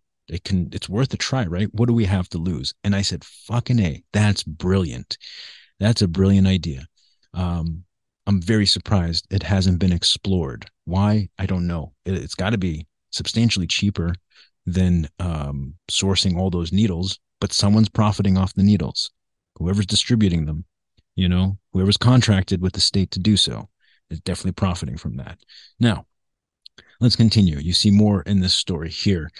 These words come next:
Uh, the case in Florida is egregious. They had nothing on it other, other than what it was called as, uh, space dust. And it's the poster child, uh, child for why we need regulation. Then we have,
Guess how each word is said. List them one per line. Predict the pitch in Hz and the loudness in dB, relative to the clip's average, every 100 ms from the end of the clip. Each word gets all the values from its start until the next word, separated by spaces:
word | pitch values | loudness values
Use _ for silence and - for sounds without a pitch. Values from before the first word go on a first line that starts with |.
| - - - - - _ _ - | -18 -16 -14 -16 -20 _ _ 0
Uh, | 104 98 92 101 | 2 4 0 0
the | 113 | 2
case | 139 135 | 2 2
in | 120 | 2
Florida | 120 113 104 | 4 4 4
is | 92 87 | 0 -6
egregious. | 85 117 123 127 123 - - - _ _ _ | -2 0 2 2 0 -2 -4 -8 _ _ _
They | 90 | -6
had | 85 82 | -6 -2
nothing | 101 107 117 104 | 0 2 0 -2
on | 98 98 | 0 0
it | 98 | 0
other, | 92 95 92 85 _ _ _ | -2 -2 -2 -4 _ _ _
other | - 98 | -2 0
than | 92 95 92 - | 2 0 0 -4
what | - 98 | -4 -2
it | |
was | 95 92 | 0 0
called | - 95 90 | 0 0 0
as, | 87 90 85 - | 0 0 0 -2
uh, | 90 85 | -4 0
space | - - 98 - | -2 0 0 0
dust. | 104 104 98 - - _ _ _ _ - | 2 2 0 -2 -8 _ _ _ _ 0
And | 113 | 0
it's | - | 0
the | |
poster | 104 107 - 98 | 0 0 0 -6
child, | - 98 90 - - | -2 -2 -2 -6 -8
uh, | 98 87 | -4 -4
child | - 101 95 90 | 0 0 0 -2
for | 92 | -2
why | 87 90 | -2 -2
we | 85 | -2
need | 87 78 82 | -2 -4 -6
regulation. | 78 71 80 92 - 76 71 95 - - - _ | -6 -6 -4 -4 -6 -8 -10 -14 -20 -20 -20 _
Then | 131 123 | 6 6
we | 98 | 6
have, | 90 101 95 90 | 4 2 2 0